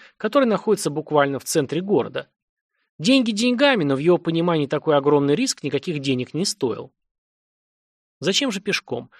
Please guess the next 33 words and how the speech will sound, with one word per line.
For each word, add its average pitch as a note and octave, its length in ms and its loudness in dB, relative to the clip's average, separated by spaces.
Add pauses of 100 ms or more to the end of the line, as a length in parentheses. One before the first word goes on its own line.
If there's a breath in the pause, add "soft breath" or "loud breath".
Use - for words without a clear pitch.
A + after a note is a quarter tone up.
(140 soft breath)
Спокойно A#3 520 0
на A3 40 0
городском G3+ 440 0
трамвае F#3 500 2
доедем E3+ 440 -2
без C3+ 140 -4
каких-либо C#3 520 -6
проблем. C#3 500 -2 (420)
Пойдёмте, A#3 400 0
шевалье, C#3 460 0
до C#3+ 100 -4
ближайшей G#3 400 2
трамвайной G#3 460 2
остановки F#3+ 500 -2
осталось F3 360 -2
пройти D3+ 320 -4
всего F3 200 -2
лишь - 180 -6
пару D3 200 2
кварталов». - 600 -2 (280)
И C#3+ 80 0
они G3+ 180 2
дошли B3 320 2
до A3+ 80 -2
трамвайной G#3 500 4
остановки E3+ 640 0
и, C#3 160 -4
сев - 300 0
на C#3 80 -2
трамвай, D3+ 480 2
поехали F#3+ 460 0
несколько F#3+ 420 -2
остановок, C3+ 680 -2